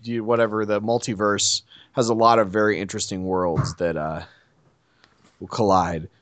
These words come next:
Speaking of an interest-, interesting world, so Spider-Man twenty ninety-nine, I almost didn't pick up this week, but then I did. Um,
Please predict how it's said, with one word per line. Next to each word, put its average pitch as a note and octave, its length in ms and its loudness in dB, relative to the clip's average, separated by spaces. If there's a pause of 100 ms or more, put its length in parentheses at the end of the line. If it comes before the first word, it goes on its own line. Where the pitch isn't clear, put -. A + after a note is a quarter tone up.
Speaking F#3+ 340 4
of C3+ 180 8
an A#2+ 120 4
interest-, E3 540 2
interesting E3 480 4
world, B2 400 6
so B2+ 400 6
Spider-Man G#3 480 6
twenty E3 260 0
ninety-nine, A#2+ 720 2 (920)
I C3 160 4 (200)
almost G3+ 640 6
didn't D#3+ 260 0
pick D3 240 -4
up A#2 220 2
this F#2+ 200 -6
week, E2+ 380 -10 (1160)
but B2+ 160 0
then C#3+ 160 4
I C3 100 4
did. G2+ 460 -2 (1160)
Um, G#2+ 480 2